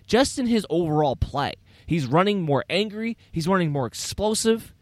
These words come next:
He's running as if he has something to lose. He's running as if he knows that if he continues to play the way that he was,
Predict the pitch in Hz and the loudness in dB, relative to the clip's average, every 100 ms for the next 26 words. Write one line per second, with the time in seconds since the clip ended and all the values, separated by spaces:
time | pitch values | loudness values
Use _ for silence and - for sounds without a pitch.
0 | _ _ _ - 247 170 262 392 330 233 | _ _ _ 2 2 2 0 2 0 0
1 | - 214 185 196 170 156 113 180 131 - | 0 0 0 -2 0 -2 2 2 2 -2
2 | 147 139 226 285 202 208 190 196 185 190 | -4 0 0 0 -2 -2 0 2 4 6
3 | 143 131 - - - - 139 165 175 170 | 4 2 -2 -14 -18 -2 2 2 2 0
4 | 196 165 196 165 156 160 143 143 143 120 | 0 2 2 4 4 4 2 2 2 4
5 | 170 135 113 110 - | 6 6 4 0 -6